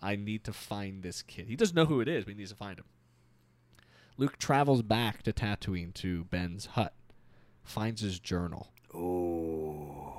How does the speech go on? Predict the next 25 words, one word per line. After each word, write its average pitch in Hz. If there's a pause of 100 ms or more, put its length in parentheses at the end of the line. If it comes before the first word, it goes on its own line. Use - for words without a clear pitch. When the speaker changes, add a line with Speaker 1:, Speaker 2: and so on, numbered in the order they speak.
(680)
Speaker 1:
Every 117
once 135
in 135
a 127
while, 123
they 92
sprinkle 120
in 95 (240)
from 104
the 98
tales 113 (720)
of 95
Obi-Wan 101
Kenobi, 95 (220)
his 95
journal 95
in 80
Aurebesh, 87 (460)
and 95
then 98
that 95
whole, 104 (800)
you 104
know, 85
comic, 90